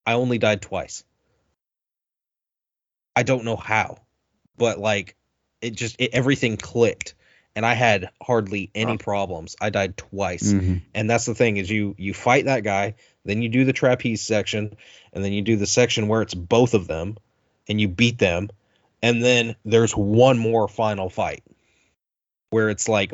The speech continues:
Speaker 1: both of 'em mis-, mishmashed together into this
Speaker 3: Mm-hmm.
Speaker 1: humongous thing.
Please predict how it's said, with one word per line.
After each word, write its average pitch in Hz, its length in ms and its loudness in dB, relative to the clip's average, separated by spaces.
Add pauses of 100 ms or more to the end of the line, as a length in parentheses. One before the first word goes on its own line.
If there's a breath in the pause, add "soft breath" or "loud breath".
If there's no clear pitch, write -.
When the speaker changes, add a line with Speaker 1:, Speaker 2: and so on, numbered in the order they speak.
Speaker 1:
both 117 360 2
of 110 120 4
'em 104 220 -2
mis-, 113 340 0
mishmashed 110 840 -2
together 107 460 -2
into 95 220 -6
this 90 160 4
Speaker 3:
Mm-hmm. 87 260 2
Speaker 1:
humongous 127 1000 2
thing. 78 400 -10